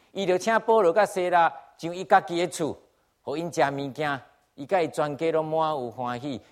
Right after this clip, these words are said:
因为因拢信上帝。无搁有比即个看见伫教会起造的过程，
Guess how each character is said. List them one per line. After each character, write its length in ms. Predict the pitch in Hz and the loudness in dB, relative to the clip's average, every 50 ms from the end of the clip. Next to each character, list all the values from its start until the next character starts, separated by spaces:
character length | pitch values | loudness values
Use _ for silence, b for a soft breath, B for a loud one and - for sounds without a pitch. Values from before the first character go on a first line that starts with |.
| b b | b b
因 180 | 156 160 156 | -6 -4 -4
为 80 | 151 135 | -4 -4
因 200 | 151 156 156 156 | -4 -4 -4 -2
拢 200 | 165 170 175 160 | -2 -4 -4 -6
信 360 | - - - 226 190 127 98 - - | -8 -4 -2 -2 -2 -2 -4 -10 -14
上 260 | - - - - 135 - 87 85 - | -10 -6 0 0 0 0 -2 -6 -6
帝。 160 | - 87 80 - - _ _ _ _ _ _ _ _ _ _ _ _ _ _ _ _ _ _ _ _ _ _ _ _ _ _ _ _ _ _ _ _ _ _ _ _ _ _ _ _ _ _ _ _ _ _ _ _ _ _ _ - | -4 -4 -6 -8 -14 _ _ _ _ _ _ _ _ _ _ _ _ _ _ _ _ _ _ _ _ _ _ _ _ _ _ _ _ _ _ _ _ _ _ _ _ _ _ _ _ _ _ _ _ _ _ _ _ _ _ _ -4
无 120 | 113 127 | -4 -4
搁 140 | 120 - 190 | 0 2 2
有 120 | 165 135 | 2 2
比 220 | - - 147 151 143 | 0 -2 -4 -6 -4
即 140 | - 165 | -4 -6
个 380 | 117 104 95 101 107 110 107 - _ _ _ _ _ _ _ _ _ _ _ - | -4 -4 -4 -4 -4 -6 -8 -14 _ _ _ _ _ _ _ _ _ _ _ -8
看 200 | - 156 143 135 | -6 -6 -4 -4
见 140 | - 147 | -8 -10
伫 180 | 123 120 101 - | -10 -10 -10 -4
教 240 | - 151 139 131 123 | -2 0 2 2 0
会 160 | 117 123 113 104 | 0 -4 -6 -6
起 260 | - - 143 139 135 | -10 -10 -10 -8 -8
造 140 | - - 117 | -6 -4 -4
的 100 | 110 107 | -4 -4
过 180 | 107 - 147 120 113 | -4 -4 -4 -4 -4
程， 420 | 110 - 90 87 87 87 95 98 | -6 -10 -12 -12 -12 -14 -16 -20